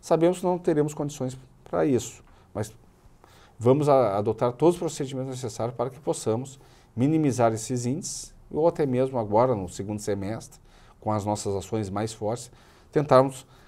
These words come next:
buscar a, a, essa demanda que, que volte a um nível aceitável, né?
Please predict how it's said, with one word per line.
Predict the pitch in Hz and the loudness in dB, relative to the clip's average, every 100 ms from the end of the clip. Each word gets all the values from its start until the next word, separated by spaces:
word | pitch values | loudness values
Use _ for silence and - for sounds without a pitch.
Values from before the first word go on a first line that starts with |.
| _ | _
buscar | 120 143 - - 127 139 - - - _ _ | 0 0 0 2 2 2 -4 -20 -20 _ _
a, | - 101 101 95 - | -8 -4 -4 -6 -10
a, | - - - - - - - - | -12 -12 -12 -14 -16 -16 -18 -12
essa | - - 113 | -10 -4 0
demanda | 110 110 120 131 147 - - _ _ _ _ | 2 2 0 0 -2 -6 -20 _ _ _ _
que, | - 143 139 123 69 - - - - | -2 0 2 0 -8 -12 -16 -20 -6
que | 139 | -2
volte | 123 127 156 170 - | 8 12 12 8 0
a | |
um | 151 147 143 | -2 -2 -4
nível | 135 131 127 131 | -2 -2 -2 -4
aceitável, | 127 131 127 98 78 - - _ - | -6 -6 -6 -6 -8 -12 -20 _ -16
né? | 82 101 | -12 -12